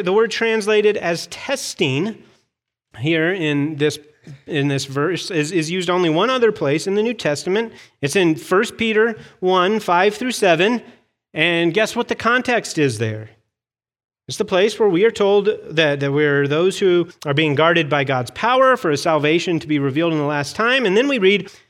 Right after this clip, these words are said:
"If this is, or in this you rejoice, though now for a little while, if necessary, you have been grieved by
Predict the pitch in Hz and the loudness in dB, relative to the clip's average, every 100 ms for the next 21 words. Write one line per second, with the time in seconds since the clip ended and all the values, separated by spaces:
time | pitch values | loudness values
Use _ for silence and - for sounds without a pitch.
0 | _ _ _ _ _ - 135 - 220 285 | _ _ _ _ _ -4 -2 2 0 2
1 | 285 269 220 214 185 180 208 247 277 185 | -2 -2 -6 -10 -2 0 2 4 4 4
2 | 190 190 175 156 214 214 208 170 175 202 | 2 0 -6 -2 -2 0 -2 0 2 4
3 | 190 135 - - - _ _ _ _ _ | 4 0 -4 -10 -12 _ _ _ _ _
4 | _ - 165 185 190 214 214 208 202 196 | _ -2 2 4 2 2 2 2 2 2
5 | 185 202 214 202 185 190 208 208 208 196 | 2 4 4 2 0 -2 -2 -2 -6 -2
6 | 185 185 202 196 208 190 165 190 214 202 | -2 0 0 0 0 -2 -4 -4 -4 -4
7 | 180 202 208 202 | -2 0 2 0